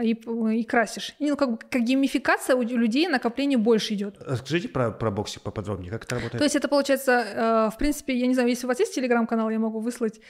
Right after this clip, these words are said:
Speaker 1: потом этот боксик. А, распечатываешь, там просто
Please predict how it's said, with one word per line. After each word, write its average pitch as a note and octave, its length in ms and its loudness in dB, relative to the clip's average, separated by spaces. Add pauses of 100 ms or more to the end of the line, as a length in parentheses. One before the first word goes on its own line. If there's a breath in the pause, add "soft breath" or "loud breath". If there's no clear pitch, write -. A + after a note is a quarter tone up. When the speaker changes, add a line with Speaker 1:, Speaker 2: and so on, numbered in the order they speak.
(360 loud breath)
Speaker 1:
потом G#3+ 500 0
этот G#3+ 180 -4
боксик. C#4+ 380 -4 (300 loud breath)
А, A#3 180 2
распечатываешь, F4+ 760 2
там B3 200 0
просто B3+ 500 2